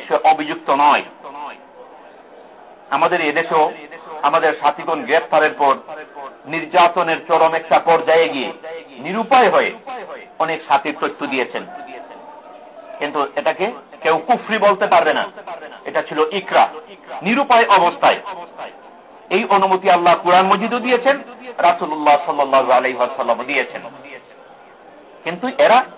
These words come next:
এই কথা বলে মূলত এখান থেকে মুজাহিদিনদেরকে নিরুৎসাহিত করে, আর দেখায় যে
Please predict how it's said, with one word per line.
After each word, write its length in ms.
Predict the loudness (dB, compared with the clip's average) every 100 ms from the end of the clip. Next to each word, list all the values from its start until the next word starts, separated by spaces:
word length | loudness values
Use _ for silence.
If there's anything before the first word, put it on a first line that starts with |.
| -18 -14 -12 -4
এই 200 | -4 -2 0
কথা 380 | 0 4 4
বলে 340 | 4 2 2 0 -4 -12
মূলত 400 | -6 -6 -4 -6 -6
এখান 340 | -8 -6 -6 -4
থেকে 340 | -8 -6 -6
মুজাহিদিনদেরকে 920 | -6 -4 -2 -2 -4 -6 -4 -4 -4
নিরুৎসাহিত 560 | -8 -8 -8 -4 -4 -2
করে, 280 | -2 -2 -4 -12 -20 -20 -20 -20 -20 -20 -20 -18 -4
আর 200 | 0 0
দেখায় 420 | 2 0 4 2
যে 140 | 2